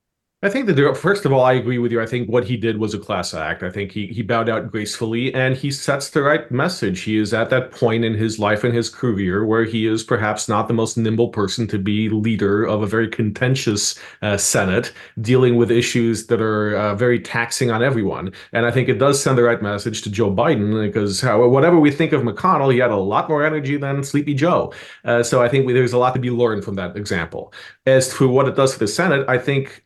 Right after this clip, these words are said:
we won't really know until the November elections. McConnell staying on until November, that's when his resignation will be effective as, as leader.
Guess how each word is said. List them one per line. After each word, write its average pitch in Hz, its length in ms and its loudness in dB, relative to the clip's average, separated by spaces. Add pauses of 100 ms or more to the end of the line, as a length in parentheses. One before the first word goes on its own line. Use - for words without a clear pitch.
(120)
we 135 200 2
won't 170 220 2
really 135 180 4
know 117 380 4
until 110 460 0
the 107 80 -2
November 98 340 -2
elections. 80 480 -6
McConnell 120 440 0
staying 123 360 0
on 113 240 0
until 107 260 -2
November, 117 480 2
that's 101 240 -2
when 107 100 -2
his 107 300 -2
resignation 104 580 0
will 104 120 0
be 101 260 -2
effective 107 540 -2
as, 98 180 0
as 95 220 -4
leader. 107 480 0